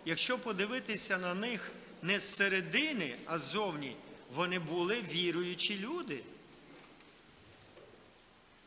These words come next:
І от що пишеться в Євангелії. «Фарисей, ставши, так молився в собі: Боже, дякую тобі,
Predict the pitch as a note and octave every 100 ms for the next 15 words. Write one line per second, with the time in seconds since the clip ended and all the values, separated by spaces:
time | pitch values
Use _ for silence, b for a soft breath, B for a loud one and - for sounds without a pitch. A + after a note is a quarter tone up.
0 | - F3+ C4 B3+ - D4 C#4 B3 A#3+ -
1 | A#3 G#3+ G3+ F#3 C#3+ B2 B2 - G#3+ C4+
2 | - - E4 E4 F3 - - - - -
3 | - - D4+ D#4+ C4+ - F3+ B2 - -
4 | - - - - - - - - - -
5 | - C#4+ C#4+ - - - - - - E3+
6 | G#3+ G3+ C4 C#4 - A#3+ A3 - - G3+
7 | D#3+ E3+ B2 - - - - - - -
8 | - - - - - - - D3 B3 B3
9 | F3+ C#3 A#2+ - F#3+ C4+ E4 D4 C#4 B3+
10 | A#3+ A#3+ G#3 F3+ D3